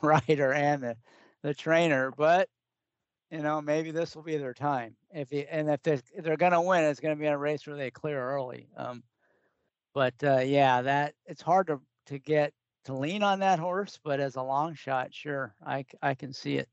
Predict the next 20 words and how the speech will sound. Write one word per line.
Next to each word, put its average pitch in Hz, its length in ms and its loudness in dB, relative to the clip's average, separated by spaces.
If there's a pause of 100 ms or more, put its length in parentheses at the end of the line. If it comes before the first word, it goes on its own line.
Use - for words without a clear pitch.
(160)
I 131 120 2
like 131 280 4
it. - 100 -10 (720)
Um, 156 280 6
I 196 140 6
don't 202 140 6
like 170 220 2
this 165 180 -14
race 165 260 -6
much 160 260 -10
at 143 80 -8
all. 160 300 -2 (920)
I 160 160 0
kinda 180 480 0
was 151 480 -8
debating 156 480 -2
between 147 380 -8
a 135 60 -6
couple 147 380 -2
horses, 143 720 -8